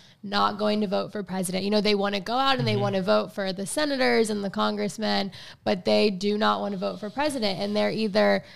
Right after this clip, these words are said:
Speaker 1: not voting for it or they're writing somebody in, or, you know, something like this happens and at the very last minute, they're deciding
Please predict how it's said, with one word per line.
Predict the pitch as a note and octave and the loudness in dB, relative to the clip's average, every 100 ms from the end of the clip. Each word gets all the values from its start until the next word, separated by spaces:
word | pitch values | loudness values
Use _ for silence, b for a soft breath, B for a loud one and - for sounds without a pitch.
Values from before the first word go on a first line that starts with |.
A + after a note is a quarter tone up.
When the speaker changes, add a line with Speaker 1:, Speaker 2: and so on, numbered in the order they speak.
| B | B
Speaker 1:
not | G3+ G3 F#3+ | -2 0 0
voting | A#3 C#4 C#4+ C4 | 2 2 2 -2
for | C4+ B3 A#3+ | -2 0 2
it | A#3+ A#3 - | 2 0 -2
or | - G#3 G3+ G3 G3 | -2 0 2 2 0
they're | F#3 F#3 | 0 0
writing | G3 G#3+ A3+ | 0 0 -4
somebody | A#3+ A3+ A3+ G#3+ | -6 -6 -4 -2
in, | G#3 G#3 G3 B B B | -2 -2 -4 B B B
or, | - A3+ A#3 A3+ A3+ | -2 4 6 8 6
you | A#3 A3 | 4 2
know, | G#3+ | 4
something | G#3+ G#3+ A3 A3+ | 2 2 2 2
like | A3+ A3 | 2 4
this | A#3+ A#3+ | 2 6
happens | G#3+ G#3 A3 A3+ | 4 4 2 0
and | A3 | 0
at | G3+ F#3+ | -2 -4
the | |
very | F3+ F3 F3+ | -6 -6 -4
last | G3+ G#3+ A#3 | -2 -2 -4
minute, | B3+ B3+ A3 G#3 - | -4 -2 0 -2 -2
they're | G3+ G3 G3 | 0 2 0
deciding | F#3+ - G3 G3 G3 G3 F#3+ - | -2 -4 0 0 0 -2 -4 -14